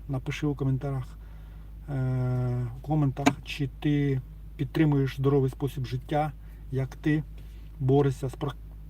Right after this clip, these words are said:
прокрастинацією, да? Як ти підвищуєш, е, свою дисципліну, силу волі, ну і так далі.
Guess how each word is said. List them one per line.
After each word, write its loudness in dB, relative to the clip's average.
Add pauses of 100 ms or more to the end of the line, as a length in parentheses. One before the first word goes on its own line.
(120)
прокрастинацією, 4 (440)
да? 0 (480)
Як 0
ти -2
підвищуєш, 0
е, 2 (100)
свою 2
дисципліну, 0
силу 2
волі, 2 (600)
ну 4
і 4
так -2
далі. 0